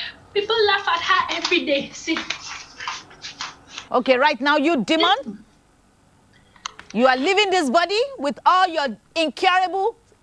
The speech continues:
Speaker 2: afflictions and sicknesses. Out!
Speaker 1: No!
Speaker 2: Out! We command wherever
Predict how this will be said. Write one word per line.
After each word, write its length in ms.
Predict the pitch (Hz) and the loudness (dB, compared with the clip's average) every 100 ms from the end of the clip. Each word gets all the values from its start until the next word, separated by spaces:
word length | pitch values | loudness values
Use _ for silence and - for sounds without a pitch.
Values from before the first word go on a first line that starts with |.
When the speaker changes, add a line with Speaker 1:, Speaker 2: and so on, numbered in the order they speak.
| _ - | _ -2
Speaker 2:
afflictions 680 | 202 - 392 - 381 370 320 | -2 -2 -4 0 0 0 0
and 140 | 285 | -2
sicknesses. 760 | - 370 349 381 - 508 - - _ _ _ _ - _ 587 698 679 | -4 -4 0 0 0 -2 -4 -14 _ _ _ _ -20 _ 2 2 0
Out! 240 | 494 - - - - _ _ _ _ _ _ _ _ _ _ _ _ | -4 -8 -16 -20 -20 _ _ _ _ _ _ _ _ _ _ _ _
Speaker 1:
No! 580 | 247 - - 269 339 339 - - - - - 698 466 | -14 -8 -6 -6 -6 -6 -6 -8 -2 4 4 4 -2
Speaker 2:
Out! 200 | 302 - - - _ _ _ - 571 - 415 - - _ _ _ _ - - - - | -6 -14 -20 -20 _ _ _ -8 -8 -8 -12 -18 -20 _ _ _ _ -20 -20 -20 -10
We 120 | - 269 | -4 2
command 460 | 302 302 440 427 | 2 4 0 2
wherever 300 | 330 320 403 | 0 2 0